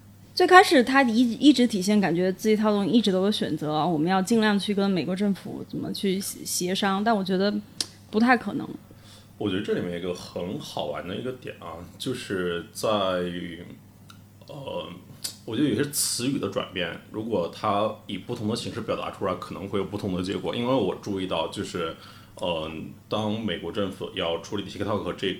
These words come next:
Speaker 2: 个消息传过来的时候，那天晚上我们还，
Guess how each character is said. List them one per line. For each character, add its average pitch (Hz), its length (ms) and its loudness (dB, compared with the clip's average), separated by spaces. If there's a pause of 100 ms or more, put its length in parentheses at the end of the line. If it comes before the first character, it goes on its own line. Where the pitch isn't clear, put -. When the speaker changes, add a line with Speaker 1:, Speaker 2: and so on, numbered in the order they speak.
Speaker 2:
个 80 320 -6
消 113 260 0
息 87 360 -6
传 85 200 -8
过 104 80 0
来 95 60 2
的 87 80 -2
时 92 60 -4
候， 90 120 -6
那 95 80 -6
天 98 160 -2
晚 85 120 -4
上 82 120 -4
我 80 80 -8
们 78 200 -10
还， 78 320 -8